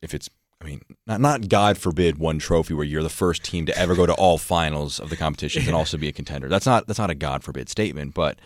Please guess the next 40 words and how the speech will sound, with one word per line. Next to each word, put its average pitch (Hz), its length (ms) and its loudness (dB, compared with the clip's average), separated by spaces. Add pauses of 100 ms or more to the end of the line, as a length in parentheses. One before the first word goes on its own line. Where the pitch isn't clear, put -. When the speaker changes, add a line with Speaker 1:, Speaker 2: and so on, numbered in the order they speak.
(320)
Speaker 1:
you 92 120 -2
know, 69 340 -2 (340)
it 107 160 -2
would 104 140 2
definitely 110 480 2
be 87 280 0
a 82 120 -2
statement 80 560 -6
to - 100 -12
the 76 260 -6
levels 76 540 -4
that 73 60 -8
this 76 160 -8
side 73 240 -6
has 73 160 -10
risen 71 360 -6
to. - 240 -14 (460)
And 76 380 -6 (560)
have 101 280 -4
we 120 120 -4
talked 104 280 -8
about 95 160 -4
Jurgen 87 220 -6
Klopp's - 380 -8
contract 78 340 -12
extension? 104 480 -12 (380)
I 95 100 -2
don't 117 120 0
believe 101 240 -2
we 82 80 -4
have. 85 200 -4
I 78 60 -2
think 98 100 0
that 87 80 -2
news 82 160 -2
happened 92 300 -4
in 80 60 -4
between 80 260 -6
episodes. - 640 -12
Speaker 2:
Mm-hmm. 120 160 -20